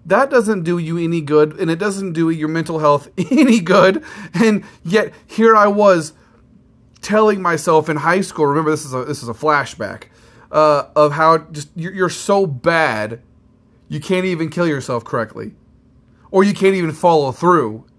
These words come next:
more than anything. Because my dad was a fire and brimstone, God of vengeance, preaching, "Father."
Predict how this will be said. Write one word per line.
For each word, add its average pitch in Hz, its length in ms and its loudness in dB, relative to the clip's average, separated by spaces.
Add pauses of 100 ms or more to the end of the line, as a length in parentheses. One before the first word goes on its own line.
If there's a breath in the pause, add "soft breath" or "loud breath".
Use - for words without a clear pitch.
(120)
more 147 280 -2
than 131 100 -6
anything. 120 560 -6 (1400 soft breath)
Because 175 640 2 (680 soft breath)
my 170 200 2
dad 165 380 -2
was 151 100 -4
a 151 80 -2
fire 151 480 0
and 143 260 -4
brimstone, 135 720 -4
God 139 380 0
of 135 240 -4
vengeance, 127 720 -2
preaching, 143 800 -8
"Father." 156 800 0